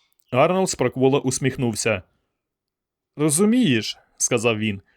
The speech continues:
«коли я купив конфігуратор, то подумав, що нам більше не доведеться турбуватися про їжу. Річ у тім, консервів немає?» Немає. Вони повернулися до машини й замовили сьомгу, форель, тунця.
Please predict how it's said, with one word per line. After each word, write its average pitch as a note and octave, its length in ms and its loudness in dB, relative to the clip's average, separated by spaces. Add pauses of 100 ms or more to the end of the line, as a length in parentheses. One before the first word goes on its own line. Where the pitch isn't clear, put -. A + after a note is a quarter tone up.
(140)
«коли C3+ 220 2
я C#3 100 4
купив C#3+ 320 0
конфігуратор, D3 760 2
то - 280 -4
подумав, F3 600 2
що D#3+ 280 0
нам E3+ 320 0
більше E3 360 -2
не D3+ 140 0
доведеться D3+ 560 2
турбуватися D#3 720 0
про D#3 160 0
їжу. C#3 460 0 (400)
Річ C3+ 360 0
у D#3 60 0
тім, F3+ 300 0 (760)
консервів D#3+ 640 4
немає?» C#3+ 680 4 (480)
Немає. C3 680 0 (1200)
Вони A#2+ 240 0
повернулися B2+ 560 0
до A2 100 0
машини D#3+ 340 0
й D#3+ 40 2
замовили C#3+ 480 2
сьомгу, D3 560 0
форель, B2 340 0
тунця. A#2+ 640 -2